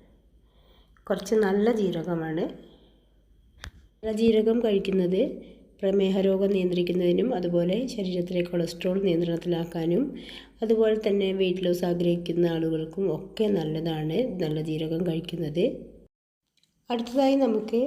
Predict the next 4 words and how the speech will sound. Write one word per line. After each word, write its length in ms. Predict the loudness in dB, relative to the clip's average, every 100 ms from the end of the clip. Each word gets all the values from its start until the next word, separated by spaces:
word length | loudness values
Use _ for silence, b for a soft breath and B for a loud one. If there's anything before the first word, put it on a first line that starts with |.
| -4 -6
കാലോഞ്ചി, 720 | -4 -2 0 0 0 -2 -4 -4 -6
കരിഞ്ജീരകം 720 | -2 0 0 2 0 2 0 0
എന്നെല്ലാം 460 | 0 0 0 0 -2 -2
അറിയപ്പെടുന്ന 680 | -4 -6 -6 -6 -4 -2